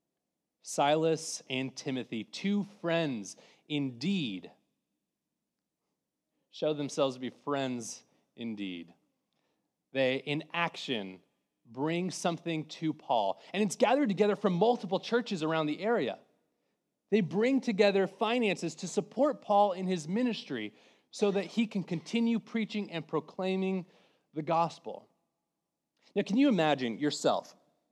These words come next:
You're in the middle of Pensacola, you, you're borrowing somebody's apartment, you're sleeping on their couch,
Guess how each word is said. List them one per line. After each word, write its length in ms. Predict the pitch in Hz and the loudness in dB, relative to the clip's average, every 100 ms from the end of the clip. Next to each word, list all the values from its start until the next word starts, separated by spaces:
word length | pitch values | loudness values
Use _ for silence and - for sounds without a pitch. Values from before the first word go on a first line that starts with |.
| _ | _
You're 180 | 156 185 | -2 0
in 360 | 180 220 214 202 | 2 4 4 4
the 60 | |
middle 240 | 175 190 185 | 2 2 2
of 80 | |
Pensacola, 480 | 180 180 - 185 175 | 0 -4 -4 -2 0
you, 280 | 160 151 147 | 0 -2 -6
you're 280 | 147 147 151 | -4 0 2
borrowing 500 | 135 - 170 196 196 | 0 4 6 6 2
somebody's 320 | - 190 180 | 0 0 0
apartment, 560 | 165 - 160 131 151 151 - - | -4 2 2 2 -2 -4 -8 -16
you're 80 | - | -8
sleeping 400 | - 202 208 196 | -4 0 0 0
on 160 | 170 160 | 2 2
their 160 | 147 | 0
couch, 580 | 139 - 147 135 - - | -2 0 2 2 -2 -16